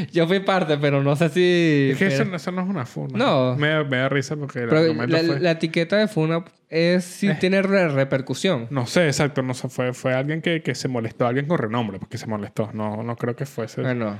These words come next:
Speaker 1: renombre, solo que conoce gente. Es
Speaker 2: Exacto.
Speaker 1: alguien que conoce gente, no es alguien de renombre.
Speaker 2: Bueno,
Speaker 1: Así
Speaker 2: exacto.
Speaker 1: que tampoco te agrandes.
Speaker 2: Eh, <laughs> no, está bien, está bien.
Speaker 1: Eh.
Speaker 2: Eh... no sé si,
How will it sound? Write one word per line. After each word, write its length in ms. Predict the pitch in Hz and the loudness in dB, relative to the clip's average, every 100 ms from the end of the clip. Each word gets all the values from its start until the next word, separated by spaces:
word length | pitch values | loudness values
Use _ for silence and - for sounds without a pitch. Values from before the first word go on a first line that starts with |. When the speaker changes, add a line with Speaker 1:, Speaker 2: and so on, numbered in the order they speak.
| - - 127 | -12 -12 -4
Speaker 1:
renombre, 440 | 123 131 123 107 | 0 0 0 0
solo 240 | 123 131 | 2 2
que 100 | 131 156 | 0 -2
conoce 340 | 135 123 131 | -2 0 -2
gente. 260 | 123 95 - | -2 -6 -4
Es 60 | |
Speaker 2:
Exacto. 120 | 123 147 | 0 0
Speaker 1:
alguien 120 | 170 180 | 0 -4
que 80 | |
conoce 320 | 175 123 120 123 | -4 -6 -4 -6
gente, 240 | 117 107 | -6 -6
no 300 | 110 113 117 | -6 -4 -2
es 100 | 123 | -2
alguien 220 | 135 135 | -2 -2
de 80 | 135 | -4
renombre. 320 | 120 - - | -6 -8 -12
Speaker 2:
Bueno, 180 | 127 107 101 | -14 -14 -12
Speaker 1:
Así 40 | 110 | -12
Speaker 2:
exacto. 240 | 98 82 | -12 -16
Speaker 1:
que 40 | - | -12
tampoco 320 | 117 110 120 | -8 -4 -2
te 60 | 123 | -2
agrandes. 320 | 104 65 - - | -2 -6 -12 -6
Speaker 2:
Eh, 600 | 120 117 113 110 107 101 - 104 - - - | -4 -2 0 0 -2 -4 -6 -6 -6 -12 -16
<laughs> 560 | - - - _ _ - | -20 -20 -20 _ _ -14
no, 80 | |
está 120 | 143 131 | -8 -8
bien, 140 | 131 | -8
está 120 | 127 123 | -12 -14
bien. 140 | 123 _ - - - - | -18 _ -20 -20 -20 -16
Speaker 1:
Eh. 80 | - | -6
Speaker 2:
Eh... 680 | 131 120 117 113 110 110 117 | -2 0 -2 -2 -4 -6 -6
no 180 | 127 | -6
sé 220 | 127 156 147 | -2 0 0
si, 760 | 175 170 175 165 147 123 110 | 2 2 2 2 2 0 -4